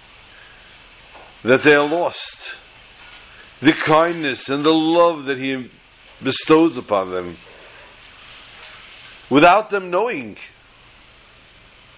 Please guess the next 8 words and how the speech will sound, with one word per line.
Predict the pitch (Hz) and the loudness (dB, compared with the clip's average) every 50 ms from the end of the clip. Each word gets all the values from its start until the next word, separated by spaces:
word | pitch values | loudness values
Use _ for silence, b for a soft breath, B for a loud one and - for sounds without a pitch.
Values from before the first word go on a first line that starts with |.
| _ - - - - | _ -20 -20 -6 2
who | 143 175 | 2 4
their | 185 190 170 139 | 6 6 4 4
benefactor | 151 170 185 180 - - 165 156 143 - 143 151 | 2 0 0 -2 -2 -2 -2 -2 -2 -4 -8 -6
is, | 160 180 165 113 90 - - - - - - - - - - - - - - - - - - - - - - - - - - - - - - - - - - - - - - - - - - - - - - - - - - - - - - - - - - - - - - - - - - - | -6 -6 -6 -8 -12 -16 -20 -20 -20 -20 -20 -20 -20 -20 -20 -20 -20 -20 -20 -20 -20 -20 -20 -20 -20 -20 -20 -20 -20 -20 -20 -20 -20 -20 -20 -20 -20 -20 -20 -20 -20 -20 -20 -20 -20 -20 -20 -20 -20 -20 -20 -20 -20 -20 -20 -20 -20 -20 -20 -20 -20 -20 -20 -20 -20 -20 -20 -20 -20 -20 -6 -4
is | 131 131 127 | -2 -2 0
lost | 135 147 160 156 135 - - - | 0 0 0 -2 -2 -6 -8 -4
by | - 98 95 | -2 -2 -2
them. | 85 85 78 73 73 | -2 -4 -6 -8 -12